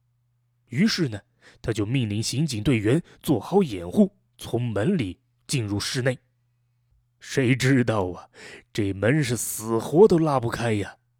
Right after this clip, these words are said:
在里面给反插上了。这说明啊，屋里面是有人。董超呢，于是命令刘文和他旁边的一位女邻居从窗上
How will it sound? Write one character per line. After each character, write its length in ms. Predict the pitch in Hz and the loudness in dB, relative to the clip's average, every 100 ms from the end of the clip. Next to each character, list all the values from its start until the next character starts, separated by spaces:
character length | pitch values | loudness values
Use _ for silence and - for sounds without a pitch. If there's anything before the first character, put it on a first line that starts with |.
| _ _ | _ _
在 160 | - 202 | -4 -2
里 260 | 135 104 | -2 -4
面 200 | 113 160 - - | 0 0 -2 -8
给 140 | - 190 | -4 -2
反 360 | - 110 113 | -2 -2 -2
插 300 | 131 233 214 | -4 -2 -2
上 240 | 160 151 120 | -2 -4 -4
了。 100 | 104 _ _ _ _ _ _ _ _ | -8 _ _ _ _ _ _ _ _
这 140 | - 92 | -8 -8
说 300 | - 135 135 | -4 -2 -2
明 280 | 95 113 117 | -4 -10 -10
啊， 80 | - - - - | -14 -20 -14 -2
屋 240 | 190 202 | 0 2
里 100 | 151 | 2
面 120 | 131 | 2
是 180 | 160 165 | 2 2
有 200 | 135 117 | 2 2
人。 320 | 123 120 202 185 _ _ _ _ _ _ _ _ | 2 0 -2 -4 _ _ _ _ _ _ _ _
董 200 | 139 139 | 0 2
超 240 | 131 160 180 | 2 2 2
呢， 120 | 143 - - - | 0 -6 -20 -4
于 180 | 139 165 | -2 0
是 120 | 147 | 0
命 300 | 135 151 127 | 0 -2 -2
令 100 | 113 | 0
刘 180 | 113 151 | 2 4
文 220 | 127 147 - - | 4 2 -2 -14
和 220 | - - 123 | -6 0 0
他 100 | 123 | 0
旁 280 | - 123 | -2 0
边 120 | 135 127 | 2 2
的 100 | 113 | 0
一 160 | 110 | 0
位 120 | 143 117 | 2 2
女 240 | 101 98 | 2 0
邻 220 | 110 196 | 2 2
居 220 | 175 110 - _ _ | 0 -4 -6 _ _
从 300 | - 120 135 | -8 -4 -2
窗 340 | - - 214 170 | -2 0 2 2
上 220 | 117 | 0